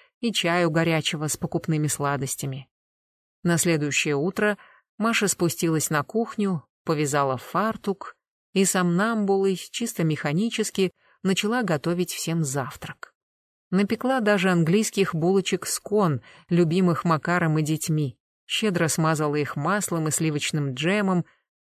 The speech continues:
но порой она надолго замирала, отрешённо, скорбно глядя в окно. Брала ручной пылесос, включала,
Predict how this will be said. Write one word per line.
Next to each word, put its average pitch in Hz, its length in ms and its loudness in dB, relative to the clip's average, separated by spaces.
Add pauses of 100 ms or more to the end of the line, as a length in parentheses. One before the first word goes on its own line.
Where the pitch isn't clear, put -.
(220)
но 185 180 4
порой 220 380 4
она 185 260 4
надолго 185 520 4
замирала, 170 840 2
отрешённо, 180 840 0
скорбно 196 560 0
глядя 170 340 0
в 170 60 -2
окно. 147 420 -4 (540)
Брала 208 400 4
ручной 170 420 0
пылесос, 170 600 0 (100)
включала, 190 800 0